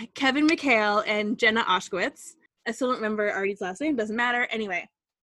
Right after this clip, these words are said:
they're two of my favorite characters on the show. I just think they're really quirky and funny.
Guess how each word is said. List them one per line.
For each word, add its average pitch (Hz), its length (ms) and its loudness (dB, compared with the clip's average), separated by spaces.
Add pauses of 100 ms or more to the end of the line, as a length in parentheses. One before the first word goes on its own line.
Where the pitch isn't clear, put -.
(460)
they're 285 200 4
two 339 160 2
of 285 60 0
my 208 140 2
favorite 220 240 0
characters 202 420 -4
on 254 80 -6
the 269 80 -4
show. 285 260 -4
I 269 80 -2
just 202 160 -4
think 208 180 -8
they're 202 120 -2
really 180 180 -4
quirky 180 360 -10
and 170 120 -12
funny. 185 300 -10